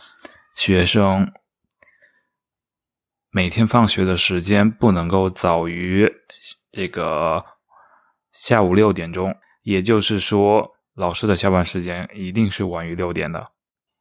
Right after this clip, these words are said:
我们可以的对比一下这个上一个学期的这个下课的时间，呃，应该是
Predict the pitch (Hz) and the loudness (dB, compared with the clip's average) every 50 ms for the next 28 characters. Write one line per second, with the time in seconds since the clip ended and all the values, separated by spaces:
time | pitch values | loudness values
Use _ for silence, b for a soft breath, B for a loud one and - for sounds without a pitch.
0 | _ _ _ - - 98 98 104 - - 120 117 107 95 90 87 85 76 - - | _ _ _ -8 -4 -2 0 0 0 2 2 2 4 2 0 -2 -4 -4 -6 -6
1 | - - 117 104 98 95 - 143 131 104 95 65 55 57 90 - - 107 98 87 | -4 0 0 0 2 2 2 2 2 2 0 -4 -6 -6 -4 -2 0 2 2 2
2 | 82 78 50 - _ _ _ _ _ - - - 78 - 85 71 65 55 52 - | 2 0 -2 -4 _ _ _ _ _ -10 -10 -8 -4 -2 0 0 0 0 0 -2
3 | - - - 147 147 127 104 95 95 85 - - - 90 82 87 85 - - - | -2 -2 0 2 2 4 2 2 2 0 -2 -2 -4 -4 -4 -4 -2 -2 -2 -2
4 | 104 92 92 90 87 82 85 85 95 92 90 87 87 90 - 110 101 95 - - | 0 0 0 0 0 -2 -2 -2 -4 -4 -4 -2 -2 -2 0 0 -2 -2 -2 -6
5 | 92 90 - - - 90 87 95 98 95 92 95 95 - _ _ - 92 80 - | -6 -6 -6 -6 -6 -6 -4 -2 0 0 0 0 -4 -6 _ _ -6 -6 -6 -6
6 | - - - 92 95 95 87 87 90 - - - - 110 95 78 82 87 87 90 | -6 -6 -4 -4 -2 -2 -4 -4 -4 -2 -2 -2 0 0 0 0 0 -2 -2 -4
7 | 90 92 | -4 -6